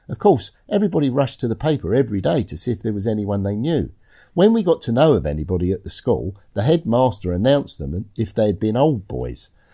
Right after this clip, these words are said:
I was brought out of class to be told that my cousin had been killed. There were numerous services in churches. It was very, very sad time. Practically everybody was in mourning.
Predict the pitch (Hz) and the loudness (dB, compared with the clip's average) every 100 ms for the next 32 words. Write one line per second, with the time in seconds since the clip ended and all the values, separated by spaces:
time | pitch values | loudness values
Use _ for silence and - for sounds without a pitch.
0 | - - 147 190 156 143 135 113 92 - | -20 -2 2 2 2 0 0 0 -4 -4
1 | 127 110 - - - 110 101 90 98 95 | -2 0 -2 -8 -6 -2 -2 -4 -4 -6
2 | - - 208 165 90 - 71 64 - 62 | -4 -4 -2 -2 -4 -6 -10 -10 -12 -12
3 | 87 - _ _ - - _ 147 151 151 | -14 -20 _ _ -20 -20 _ -2 0 0
4 | 156 185 190 151 104 - 120 110 87 - | 0 0 2 0 0 0 2 2 0 -4
5 | 78 76 69 101 - - 69 - - _ | -4 -8 -4 -4 -4 -8 -12 -12 -14 _
6 | _ 104 107 104 85 - 117 113 120 117 | _ -4 -2 -4 -6 0 2 4 2 0
7 | - _ 92 90 104 90 87 - 87 85 | -6 _ -4 0 2 2 0 -2 -2 -2
8 | 80 - 90 67 64 67 _ _ _ _ | -4 -6 -6 -6 -10 -16 _ _ _ _
9 | - 151 151 - - 85 - - 131 107 | 0 2 2 -4 -8 -8 -8 0 0 2
10 | 101 90 87 87 82 87 85 90 95 76 | 0 0 -2 -2 -4 -4 -4 -2 -2 -4
11 | 65 | -8